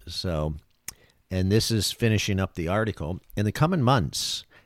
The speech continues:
Anthony Fauci, you know, the N I H National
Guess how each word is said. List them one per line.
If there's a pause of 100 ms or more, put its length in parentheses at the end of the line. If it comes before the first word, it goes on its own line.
(120)
Anthony
Fauci,
you
know,
the
N
I
H
National